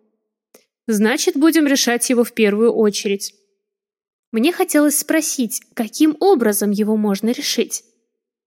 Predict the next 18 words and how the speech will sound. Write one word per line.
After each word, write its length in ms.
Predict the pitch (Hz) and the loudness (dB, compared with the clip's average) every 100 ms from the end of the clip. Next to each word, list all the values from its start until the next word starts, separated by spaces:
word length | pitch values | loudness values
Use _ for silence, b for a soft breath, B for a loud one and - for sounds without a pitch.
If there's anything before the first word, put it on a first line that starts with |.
| - | -4
Но 100 | 240 | 0
я 220 | 226 262 | 2 0
промолчала. 720 | 339 320 330 - 202 190 214 _ _ _ _ _ _ b b - | 0 0 -2 -6 -8 -10 -12 _ _ _ _ _ _ b b -4
Бронированный 680 | 240 262 247 208 202 214 240 | -2 2 2 2 0 0 -2
автомобиль 540 | 233 294 311 339 349 | 0 0 2 2 0
припарковался 840 | 285 269 302 - 311 370 370 - | -2 -2 -2 -2 0 0 0 0
у 140 | - 302 | 2 2
одного 400 | 262 262 240 233 | 2 2 2 2
из 100 | - | 2
подъездов. 760 | 302 254 214 196 185 - - _ _ _ _ _ _ _ | -2 0 0 0 -2 -10 -12 _ _ _ _ _ _ _
Аслан 400 | - - 415 285 | -4 -2 0 0
вышел 260 | 226 - 294 | 0 -2 -4
первым. 560 | - 208 202 196 - _ _ _ _ b | -4 -4 -4 -10 -14 _ _ _ _ b
Открыл 400 | 240 240 - 262 | -8 -4 0 2
дверцу 380 | 214 240 214 - | 4 2 0 -2
с 120 | - | -4
моей 260 | 240 240 254 | 0 0 0
стороны 540 | - 311 302 330 392 | -2 -2 0 2 2